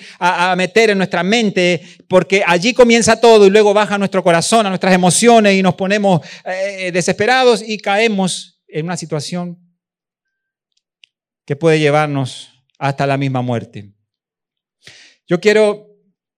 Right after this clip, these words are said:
mencionar Josué uno nueve, que el Señor nos manda algo. Josué, ¿verdad?, toma el mando después de Moisés. Fallece Moisés, que estaba guiando al pueblo, pero entonces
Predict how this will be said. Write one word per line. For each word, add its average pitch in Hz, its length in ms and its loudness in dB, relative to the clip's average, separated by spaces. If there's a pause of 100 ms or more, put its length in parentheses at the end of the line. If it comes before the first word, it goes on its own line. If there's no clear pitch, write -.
(100)
mencionar 165 500 -4
Josué 180 380 -4
uno 170 200 -6
nueve, 151 340 -6
que 135 80 -12
el 131 80 -10
Señor 147 280 -8
nos 151 140 -6
manda 143 440 -4
algo. 110 260 -10 (880)
Josué, 233 720 -2 (400)
¿verdad?, 202 540 -2
toma 202 220 2
el 196 100 -4
mando 202 300 0
después 185 400 0
de 185 140 -4
Moisés. 214 720 -4 (2000)
Fallece 208 460 2
Moisés, 214 460 0
que 202 80 -6
estaba 196 240 0
guiando 196 260 0
al 180 100 0
pueblo, 226 400 2
pero 185 160 -2
entonces 190 460 -4